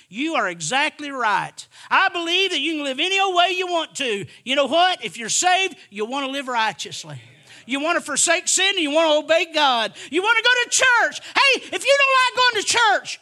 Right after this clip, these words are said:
you're not saved. I'm gonna say that again 'cause I want a louder amen. If you don't like going to church, you're not saved. If you don't love and aren't drawn by the people of God, you have not had that miracle work in your heart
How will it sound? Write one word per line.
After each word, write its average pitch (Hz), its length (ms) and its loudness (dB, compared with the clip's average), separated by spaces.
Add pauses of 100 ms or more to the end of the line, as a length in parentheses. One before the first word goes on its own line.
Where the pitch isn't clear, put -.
you're 262 140 -2
not 320 220 2
saved. 214 600 0 (1600)
I'm 262 100 -6
gonna 320 100 0
say 311 220 2
that 262 60 2
again 247 260 -2
'cause 214 120 -12
I 220 40 -10
want 233 160 -10
a - 20 -6
louder 226 240 0
amen. 226 280 -4 (200)
If 349 200 0
you 285 120 2
don't 523 520 2 (140)
like 453 240 2
going 508 360 2
to 440 60 -4
church, 311 540 0
you're 254 180 -2
not 294 260 0
saved. 156 560 -6 (640)
If 185 120 -12
you 226 80 -6
don't 320 380 0
love 349 380 2
and 311 120 -2
aren't 311 200 0
drawn 339 360 2
by 320 100 2
the 285 100 -2
people 339 260 -4
of 277 60 -10
God, 330 240 2
you 359 140 -2
have 330 140 0
not 330 240 -2
had 339 200 0
that 330 180 0
miracle 302 380 -6
work 330 280 -2
in 302 60 -12
your 311 140 -2
heart 320 380 0